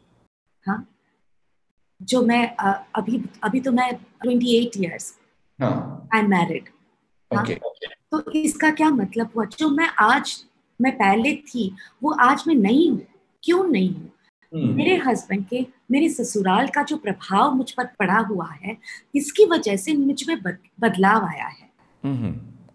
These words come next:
Speaker 1: है ना? So, when you talk about, जब हम प्रभाव के बारे में बात करते हैं,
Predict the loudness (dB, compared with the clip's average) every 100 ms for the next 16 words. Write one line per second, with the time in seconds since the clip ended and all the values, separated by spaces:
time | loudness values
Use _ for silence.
0 | -6 -6 -6 -12 -4 -2 -2 -6 _ _
1 | -2 0 2 0 2 4 4 4 0 0
2 | -2 -2 -2 0 -4 -2 -6 0 2 2
3 | 2 -2 -2 -2 -2 -2 -4 -10 -10 -8
4 | -6 -6 -6 -6 -10